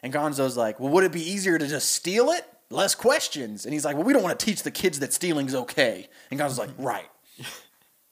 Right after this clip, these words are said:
Speaker 1: So we cut to Gonzo is watching in from out-, so he's outside looking in the window of the lecture hall,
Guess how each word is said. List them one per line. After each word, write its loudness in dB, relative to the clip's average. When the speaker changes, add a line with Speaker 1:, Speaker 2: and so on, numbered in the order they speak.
Speaker 1:
So 0
we -2
cut 4
to 2
Gonzo 2
is -2
watching -4
in -2
from -2
out-, -4
so -4
he's -2
outside 0
looking 0
in 0
the 0
window 0
of -2
the 0
lecture -2
hall, -4